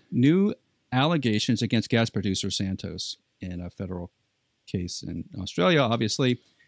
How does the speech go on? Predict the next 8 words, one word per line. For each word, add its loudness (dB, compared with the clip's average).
and -4
claiming 4
that 4
the 4
gas 4
producer 2
has 4
breached 4